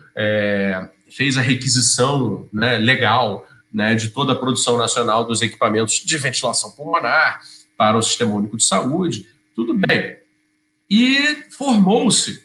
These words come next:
né, é, logo em seguida, né, um grande consórcio de empresas, né? E aí eu vou até, então, citar alguns, que eu também tenho esse fio aqui aberto, né, pra, pra poder me lembrar dos dados, né?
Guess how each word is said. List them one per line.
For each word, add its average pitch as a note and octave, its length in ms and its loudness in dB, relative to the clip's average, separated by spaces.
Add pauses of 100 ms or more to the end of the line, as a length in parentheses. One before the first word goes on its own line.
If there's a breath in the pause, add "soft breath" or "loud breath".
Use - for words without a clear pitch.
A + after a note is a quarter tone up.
né, F#3 380 2
é, A2+ 800 0 (100)
logo C3+ 320 -2
em A#2 40 0
seguida, C#3+ 600 -2
né, E3+ 240 -2 (320 loud breath)
um A3 160 2
grande C4 300 -2
consórcio B3 920 -2 (360)
de C3 180 -4
empresas, F#3 720 0
né? F3 280 -2 (420 loud breath)
E A#2+ 120 2
aí C3 160 4
eu E3+ 80 2
vou D3+ 160 -2
até, E3 300 0
então, F3+ 240 0
citar G3 440 0
alguns, D#3 300 -2
que - 80 -8
eu C3+ 60 -4
também D3+ 260 -2
tenho D3+ 200 -2
esse C3 200 -2
fio C#3+ 300 -6
aqui B2 220 -4
aberto, B2 640 0
né, A2+ 260 -2
pra, A#2 200 -8
pra A2 120 -8
poder A2+ 320 -6
me A#2 100 0
lembrar A2 300 0
dos G#2 180 -4
dados, C3 480 0
né? C#3 180 -2